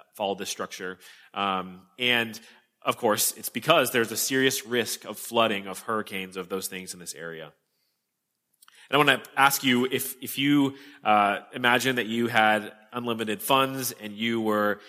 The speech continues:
gonna live in Charleston, and, um, I wanna ask you if you'd be the kind of person who would, uh, build their house, uh, just, you know, imagine with me for a moment,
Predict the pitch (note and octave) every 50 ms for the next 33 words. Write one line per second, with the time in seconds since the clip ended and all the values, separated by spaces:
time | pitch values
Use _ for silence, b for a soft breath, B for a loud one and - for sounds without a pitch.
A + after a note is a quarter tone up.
0 | B B B _ A#2+ A2+ G#2+ G#2+ A2+ A#2 A#2 A2+ A#2 A2 G#2+ G2 - A#2 G#2 G#2+
1 | G#2+ G2+ - - G#2 F#2+ F#2+ F#2+ F#2+ F#2 - G2+ G2+ G2+ G2+ G2 G2 F#2+ F#2+ -
2 | B B B B B B B - - G2+ G2+ G2+ E2+ A2 A#2+ A#2+ A#2+ A2 A#2 -
3 | - B2 A2 - - C3 C#3 B2 A#2 C3+ B2 A#2+ A#2 - B2 A#2 A2+ - - -
4 | B2+ B2 - C3+ C3 C3 B2+ B2+ A#2+ A2+ A2 G#2+ G2+ G2 B B B B B B
5 | B _ - G2+ G2 F#2+ F2+ - - G#2 - C3+ C3+ C3+ B2 C3+ B2+ B2 B2 B2
6 | A#2+ A#2 A#2+ B2 - - - - - - _ _ _ _ _ - A2+ F#2 E2 D2
7 | - - _ _ _ _ _ _ _ _ B2 A#2+ A2+ - - - _ _ _ _
8 | _ _ B2 G2 F2 D#2+ - A2 A#2+ A2+ A#2 A2+ G#2+ G2+ G2+ G#2+ G2 - G#2+ F#2+
9 | F#2 E2 D#2 D#2